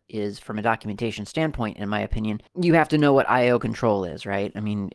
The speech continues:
without that context, without knowing what I O C T L is, you don't know what net link is. And I O control, it says that it controls devices.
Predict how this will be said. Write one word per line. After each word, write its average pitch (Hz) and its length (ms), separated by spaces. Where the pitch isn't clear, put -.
without 113 480
that 113 220
context, 120 600
without 104 280
knowing 113 360
what 110 220
I 104 220
O 107 160
C 110 240
T 113 180
L 160 180
is, 139 280
you 160 160
don't 147 200
know 127 420
what 120 500
net 123 260
link 107 340
is. 87 320
And 117 140
I 139 180
O 139 60
control, 131 680
it 113 140
says 117 400
that 110 160
it - 140
controls 135 840
devices. 107 920